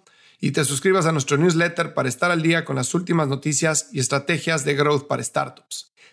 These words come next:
Te dejo con la entrevista con Pablo Esteves, C E O y cofundador de Goose Chat. Pero antes, unas palabras de nuestros patrocinadores. Este episodio es presentado por nuestros amigos de Yves.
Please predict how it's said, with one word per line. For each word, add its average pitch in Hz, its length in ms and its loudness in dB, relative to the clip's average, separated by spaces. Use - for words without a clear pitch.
Te 151 100 2
dejo 220 240 4
con 196 80 4
la 180 60 4
entrevista 180 640 0
con 139 160 -2
Pablo 175 280 2
Esteves, 151 720 0
C - 280 0
E 175 80 6
O 170 180 2
y 139 80 -2
cofundador 147 800 0
de 131 120 -4
Goose 139 280 2
Chat. - 300 -10
Pero 139 220 2
antes, 214 640 0
unas 151 240 0
palabras 185 420 2
de 156 60 2
nuestros 143 240 0
patrocinadores. 131 760 -4
Este 254 160 2
episodio 208 420 4
es 208 80 2
presentado 170 680 0
por 170 120 0
nuestros 143 320 -2
amigos 180 340 4
de 143 180 0
Yves. - 520 -8